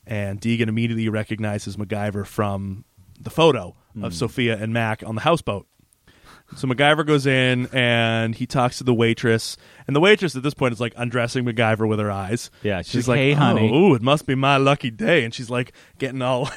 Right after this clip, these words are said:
Speaker 1: <laughs> like, getting all
Speaker 2: Which
Speaker 1: up in his case.
Speaker 2: Just like, ugh.
Speaker 1: Right.
Speaker 2: Uh, isn't that sexual? That's
Speaker 1: Like,
Speaker 2: sexual
Speaker 1: do
Speaker 2: harassment.
Speaker 1: waitresses do that?
Speaker 2: I don't know.
Speaker 1: I don't
Speaker 2: This
Speaker 1: know. I
Speaker 2: one
Speaker 1: mean,
Speaker 2: does.
Speaker 1: this was eighty-nine, but, like, that would have been grounds for sexual harassment.
Speaker 2: See, it goes both ways.
Speaker 1: It really does. It works both ways, guys.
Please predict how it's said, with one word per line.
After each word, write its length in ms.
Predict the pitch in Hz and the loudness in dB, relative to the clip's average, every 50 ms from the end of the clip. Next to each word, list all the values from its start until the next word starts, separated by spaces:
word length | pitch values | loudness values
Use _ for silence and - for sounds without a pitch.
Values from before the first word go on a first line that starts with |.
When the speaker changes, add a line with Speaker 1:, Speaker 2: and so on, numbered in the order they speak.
| - - | -10 -10
Speaker 1:
<laughs> 160 | 190 - - | -6 -4 -4
like, 240 | 170 165 - - - | -4 -4 -6 -6 -2
getting 200 | 208 214 180 180 | -2 0 2 4
all 160 | 175 165 160 | 4 4 4
Speaker 2:
Which 80 | 147 | 2
Speaker 1:
up 100 | 165 156 | -2 -2
in 60 | 190 156 | -2 -4
his 120 | 151 - | -6 -6
case. 400 | - - 147 139 143 180 190 143 | -4 -4 -4 -4 -4 -6 -8 -4
Speaker 2:
Just 300 | - 180 175 - - - | -2 0 0 0 0 0
like, 200 | 165 147 - - _ - | 0 0 0 -4 _ 0
ugh. 320 | 151 165 175 139 92 - - - - - _ _ _ - | 2 4 4 4 2 -2 -8 -14 -20 -20 _ _ _ -4
Speaker 1:
Right. 280 | 214 151 131 123 - _ _ _ _ _ _ _ _ _ _ _ _ _ _ _ _ - | 0 2 2 2 0 _ _ _ _ _ _ _ _ _ _ _ _ _ _ _ _ -8
Speaker 2:
Uh, 240 | 175 160 143 113 92 76 - - - 196 - - - - - - - - - - - - - | -6 -4 -4 -4 -6 -10 -6 -2 -2 -2 -2 -2 -6 -14 -16 -18 -20 -20 -20 -20 -16 -4 -2
isn't 280 | 165 170 196 285 294 | 0 0 0 0 0
that 180 | 262 226 180 - | 0 0 -2 -2
sexual? 340 | - 190 190 - - 220 - | 0 0 0 0 -2 -2 -2
That's 220 | 202 - - - | -2 -2 0 2
Speaker 1:
Like, 140 | 403 403 - | 2 2 4
Speaker 2:
sexual 80 | 339 320 | 6 6
Speaker 1:
do 140 | 262 226 180 | 6 6 8
Speaker 2:
harassment. 180 | 185 220 - | 6 6 4
Speaker 1:
waitresses 300 | 311 277 165 139 285 202 | 2 0 0 0 -2 -2
do 180 | 143 139 165 208 | 0 0 0 0
that? 260 | 339 403 440 466 480 - | 0 0 0 0 -2 -2
Speaker 2:
I 100 | 135 - | -2 -4
don't 160 | 233 262 233 | -2 0 0
know. 380 | 151 123 117 113 127 165 170 - - | 2 2 2 2 2 0 -2 -2 0
Speaker 1:
I 100 | - 240 | 4 4
don't 20 | |
Speaker 2:
This 100 | 262 247 | 6 6
Speaker 1:
know. 80 | 220 208 | 6 4
I 40 | |
Speaker 2:
one 80 | - 156 | 2 2
Speaker 1:
mean, 80 | - - | 2 2
Speaker 2:
does. 80 | 165 196 | 2 0
Speaker 1:
this 100 | 214 - | 0 0
was 120 | 233 190 | 0 2
eighty-nine, 560 | 180 175 175 165 151 147 143 151 143 127 120 117 | 2 2 4 4 4 4 4 4 4 2 2 0
but, 160 | 127 117 123 | -2 -2 0
like, 260 | 131 123 120 120 - _ _ - 139 | 0 0 0 0 -4 _ _ -18 -6
that 280 | 127 135 135 147 160 165 | -2 2 2 4 4 2
would 100 | 180 160 | 2 0
have 80 | 147 | 0
been 140 | 143 139 135 | 0 0 -2
grounds 400 | 123 131 127 127 127 131 143 - | 0 0 0 0 0 0 -2 -4
for 140 | - 185 170 | -4 -6 -4
sexual 340 | - - - - - 170 165 | -2 -4 -4 -2 0 0 0
harassment. 340 | - 240 302 339 370 330 - - - 175 | 0 -2 -4 -2 -2 -2 0 2 2 4
Speaker 2:
See, 40 | 180 | 4
it 80 | - | 4
goes 300 | - 185 202 220 214 - | 4 4 4 4 4 2
both 280 | - 196 175 175 - - | 2 4 4 4 2 2
ways. 400 | 139 151 156 165 151 127 - 220 | 2 4 4 6 6 4 4 4
Speaker 1:
It 60 | 120 131 | 4 4
really 280 | 226 254 285 285 254 | 4 4 4 4 4
does. 400 | 180 196 202 202 190 156 143 131 - | 4 4 4 4 4 2 -2 -4 -6
It 140 | 185 180 | -6 -2
works 240 | 190 226 254 294 247 | 0 2 2 2 2
both 220 | 277 233 208 180 180 | 4 4 4 4 4
ways, 280 | 185 190 185 196 151 | 4 4 4 4 2
guys. 480 | - 160 151 147 139 139 143 139 - | 2 2 4 4 4 4 2 0 -4